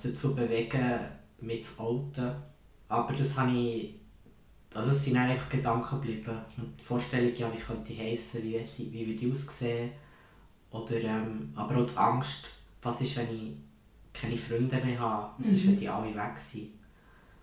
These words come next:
Speaker 1: Und somit habe ich dann bis, wirklich bis neunzehn niemandem mehr etwas davon erzählt.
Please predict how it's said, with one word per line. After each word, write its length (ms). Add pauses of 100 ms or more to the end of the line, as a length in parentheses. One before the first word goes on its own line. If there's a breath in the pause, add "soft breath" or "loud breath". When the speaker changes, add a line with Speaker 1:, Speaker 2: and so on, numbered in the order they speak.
(120 soft breath)
Speaker 1:
Und 360
somit 460
habe 140
ich 60
dann 300
bis, 600 (180)
wirklich 380
bis 220
neunzehn 720
niemandem 340
mehr 100
etwas 240
davon 280
erzählt. 540